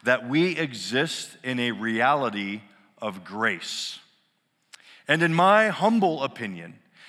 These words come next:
there's no other book of the Bible that teaches us grace like the book of Judges.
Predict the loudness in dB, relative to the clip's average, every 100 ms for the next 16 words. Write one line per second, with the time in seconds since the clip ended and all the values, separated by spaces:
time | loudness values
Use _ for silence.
0 | 0 2 2 0 2 4 4 2 2 0
1 | 0 -2 -4 0 4 4 4 0 0 -2
2 | -4 -6 -6 -8 -8 -8 -10 -6 -4 -2
3 | -4 -8 -12 -16 -20 -16 -6 2 2 2
4 | -4 -14 -16 _ _ _ -8 -8 -4 -4
5 | -4 -12 -20 _ _ -12 -12 -10 -12 -12
6 | -12 -16 -20 -18 -14 -14 -16